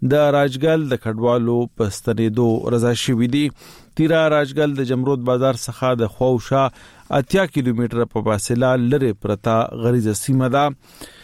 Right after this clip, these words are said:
په کراچۍ کې د یو تختول شوي پښتون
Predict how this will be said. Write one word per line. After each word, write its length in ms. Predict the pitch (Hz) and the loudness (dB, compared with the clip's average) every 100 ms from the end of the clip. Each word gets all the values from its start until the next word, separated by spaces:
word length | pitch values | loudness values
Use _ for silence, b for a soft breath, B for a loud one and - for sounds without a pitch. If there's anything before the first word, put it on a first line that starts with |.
| B B B B B B B - | B B B B B B B 0
په 240 | 196 208 | 2 2
کراچۍ 360 | 214 214 185 220 | 0 -2 0 -2
کې 120 | 190 196 | 0 2
د 40 | |
یو 80 | 190 175 | 2 0
تختول 340 | 170 - 180 165 | -4 0 0 0
شوي 180 | 196 185 | 0 0
پښتون 320 | 175 - 185 | -2 -4 -2